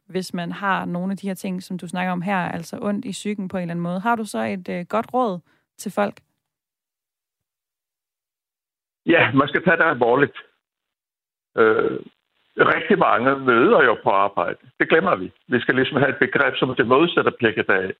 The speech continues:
Speaker 2: Øh, og det er tvangsfremmøde. Vi møder på arbejde, selvom vi burde ude at blive fra arbejde. Og det er lige præcis de dage, vi som fællesskab betaler enormt høj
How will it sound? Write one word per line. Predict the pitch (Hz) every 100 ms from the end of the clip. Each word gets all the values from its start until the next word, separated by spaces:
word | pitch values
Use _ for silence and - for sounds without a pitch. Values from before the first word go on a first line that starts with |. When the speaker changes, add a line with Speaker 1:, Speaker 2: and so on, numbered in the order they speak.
| _ _ _ _ _ _ _ -
Speaker 2:
Øh, | 104 101
og | 107 107
det | 160
er | 165 165
tvangsfremmøde. | 131 135 - - 131 104 101 87 95 -
Vi | 135
møder | 139 113 139 180 127 113 _ -
på |
arbejde, | 117 104 139 - 120 110 110
selvom | 120 113 101
vi | 101
burde | - - - 90 - _ _ _
ude | 127 123
at | 113
blive | 107 95 101
fra | -
arbejde. | 85 76 - - - _ _ _ _ _ _ -
Og | 120
det |
er | 139 202
lige | 185
præcis | 156 131 123
de | 170 170 147
dage, | 104 110 156 131
vi | 120 113
som | 127 110
fællesskab | 131 139 - 123
betaler | 117 - 127 117
enormt | 104 156 147 -
høj | 143 185